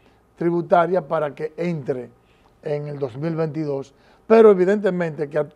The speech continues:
que primero, y lo está haciendo bien, tiene que mejorar la administración pública. ¿Qué implica?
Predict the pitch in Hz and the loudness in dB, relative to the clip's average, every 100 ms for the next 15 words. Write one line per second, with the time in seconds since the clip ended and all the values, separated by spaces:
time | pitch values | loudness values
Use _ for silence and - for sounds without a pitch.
0 | _ - 139 160 156 214 220 190 208 165 | _ -10 -6 -4 0 2 2 2 -4 -10
1 | 139 127 147 160 170 165 156 151 156 _ | -8 -6 -6 -6 -6 -2 -2 -4 -8 _
2 | _ _ _ 175 175 190 190 165 160 160 | _ _ _ 0 2 2 0 -2 -4 -4
3 | 175 170 143 139 143 _ _ _ _ 170 | -2 0 0 0 -8 _ _ _ _ 0
4 | 180 - 185 185 180 165 160 151 131 175 | 0 2 2 0 -2 -6 -2 -2 0 -2
5 | 131 151 139 131 123 - _ - 254 214 | -2 -6 -6 -8 -12 -16 _ 4 4 2
6 | 151 196 190 165 - | 4 8 8 6 -4